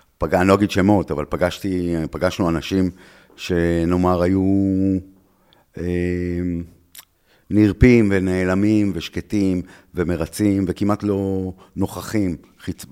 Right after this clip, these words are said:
בחוץ בעולם. אה, בטח לא מדברים בציבור, ופתאום הפכו להיות מנהיגי המאבק. פתאום גילו איזה כוח פנימי שהשתחרר מהם.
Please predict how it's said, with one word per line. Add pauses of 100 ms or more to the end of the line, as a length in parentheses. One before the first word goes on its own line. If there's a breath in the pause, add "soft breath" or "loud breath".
בחוץ
בעולם. (560 loud breath)
אה, (100)
בטח
לא
מדברים
בציבור, (500 loud breath)
ופתאום
הפכו
להיות
מנהיגי
המאבק. (420 soft breath)
פתאום
גילו
איזה
כוח
פנימי (360 soft breath)
שהשתחרר
מהם.